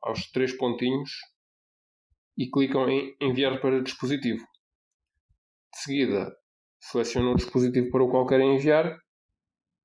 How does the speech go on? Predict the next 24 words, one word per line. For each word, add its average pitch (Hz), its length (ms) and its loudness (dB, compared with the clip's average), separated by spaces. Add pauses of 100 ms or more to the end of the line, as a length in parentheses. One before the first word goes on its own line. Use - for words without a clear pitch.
(140)
e 120 80 -4
pronto, 147 260 0 (380)
está 135 220 0
feita 117 260 2
a - 20 0
transferência. 110 640 -2 (240)
Tão 127 140 0
simples 123 420 0
quanto 123 280 2
isto. - 240 -4 (200)
Peço-vos 180 440 4
que 156 100 -2
deixem 160 300 6
a 131 80 6
vossa 151 260 6
opinião 123 640 4
sobre 127 300 -2
o - 20 -2
vídeo 127 260 -2
de 117 140 -4
hoje 120 240 0
nos 120 100 -4
comentários 120 520 2
abaixo. 101 320 -2